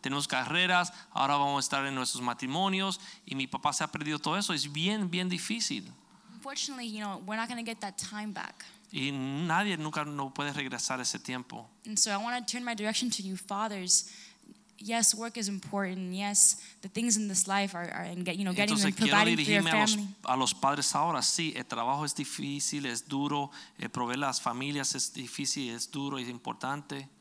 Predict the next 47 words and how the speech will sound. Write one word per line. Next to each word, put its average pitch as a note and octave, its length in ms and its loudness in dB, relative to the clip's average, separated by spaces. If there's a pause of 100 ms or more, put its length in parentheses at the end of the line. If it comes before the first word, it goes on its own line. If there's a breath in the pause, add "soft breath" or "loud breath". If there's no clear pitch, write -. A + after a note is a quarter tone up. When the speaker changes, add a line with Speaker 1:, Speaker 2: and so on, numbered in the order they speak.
(200)
Speaker 2:
But G#3 120 -20
speaking C#4+ 280 -12
from B3+ 160 -8
the G3 80 -2
heart G3+ 180 -2
of F#3+ 80 -4
a F3+ 40 -12
child, G#3 460 2
it's F#3 160 -2
nothing A3+ 280 -4
like F#3 200 -4
being G#3+ 220 -4
there G3 140 -6
for F#3 160 -14
your F3 140 -14
kids. - 520 0
Speaker 1:
Pero D3 180 4
hablando E3 520 4
de, D3+ 360 2
de B2+ 160 0
corazón C3+ 540 0
de, C3 400 -2
de B2+ 140 -4
una C3 240 -2
hija, C#3+ 340 0 (420)
es C#3+ 240 0
más D3 280 4
importante C3+ 520 -2
estar C3 280 0
ahí C3 180 -2
por B2+ 220 -12
tus - 240 -6
hijos. - 460 -6 (460)
Speaker 2:
Because F#3 240 -4
you G3+ 60 -2
don't G#3+ 140 -2
get G#3+ 100 -8
that - 160 -12
time A#3+ 300 -2
back. - 320 -12
Speaker 1:
Porque C3+ 240 2
ese D3+ 160 2
tiempo D3 360 -2
no C#3 140 0
se C#3 140 2
puede B2+ 260 -2
recobrar. A2+ 560 -4